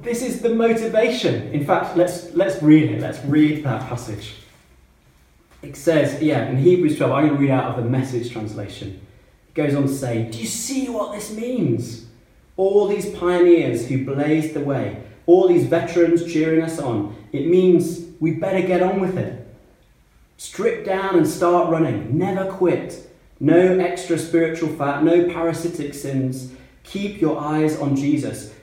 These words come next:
who began and finished the race we're in.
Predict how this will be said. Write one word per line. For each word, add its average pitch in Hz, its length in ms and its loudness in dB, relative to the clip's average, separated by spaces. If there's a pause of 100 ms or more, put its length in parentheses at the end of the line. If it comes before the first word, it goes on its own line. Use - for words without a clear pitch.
(140)
who 160 240 6
began 165 520 0
and 147 360 -2
finished 131 400 -2
the 123 80 -6
race 127 340 -4
we're 123 160 -6
in. 107 320 -8